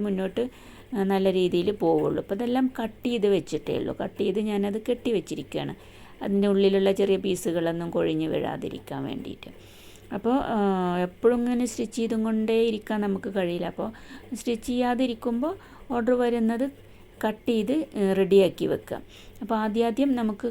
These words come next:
ക്യാഷ് അയച്ചു തരുന്നവരും ഓർഡർ ചെയ്ത് ക്യാഷ് അയച്ചു തരുന്നവർക്കാണ്, ആ, ആദ്യാദ്യം സ്റ്റിച്ച് ചെയ്ത് കൊടുക്കുക കേട്ടോ. ചിലർ ഓർഡർ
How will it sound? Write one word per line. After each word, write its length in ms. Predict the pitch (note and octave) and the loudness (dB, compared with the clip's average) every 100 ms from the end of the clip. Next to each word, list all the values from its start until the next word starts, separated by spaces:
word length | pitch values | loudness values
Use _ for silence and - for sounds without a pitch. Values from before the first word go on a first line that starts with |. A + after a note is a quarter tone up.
| A3+ | -4
ക്യാഷ് 260 | A3 G3+ A3+ | -4 -2 -4
അയച്ചു 260 | A3 G3+ A3 | -4 -2 -2
തരുന്നവരും 640 | G#3+ G#3 G3+ G3+ G3+ G3+ A3+ A3 - - - G3+ | 0 0 0 0 0 0 -2 -6 -14 -18 -6 0
ഓർഡർ 220 | G3 A3 A3+ | 2 2 4
ചെയ്ത് 240 | G#3 G3+ B3 | 4 4 0
ക്യാഷ് 260 | A#3 G3+ F#3 G#3 | 0 0 0 0
അയച്ചു 220 | F#3+ G#3+ G3 | 0 0 0
തരുന്നവർക്കാണ്, 840 | F#3+ F#3 F#3 F#3 A#3+ G#3 F3+ G3+ B3+ - - - - | 0 -2 -2 -4 -4 -4 -2 -2 -6 -14 -18 -10 -2
ആ, 80 | F3+ F3+ F3 F3 F3 | 0 0 -2 -4 -4
ആദ്യാദ്യം 500 | E3+ C#4+ F3 - B3+ - | -4 -4 -4 -4 -6 -6
സ്റ്റിച്ച് 280 | - F#3 - | -4 -4 -2
ചെയ്ത് 180 | D#3+ E3+ | -2 0
കൊടുക്കുക 340 | - - - A#2+ | -2 -4 -4 -8
കേട്ടോ. 200 | - - - - - | -8 -12 -14 -18 -8
ചിലർ 220 | A3 G#3+ A#3+ A3+ | -2 2 2 2
ഓർഡർ 220 | A3 | 2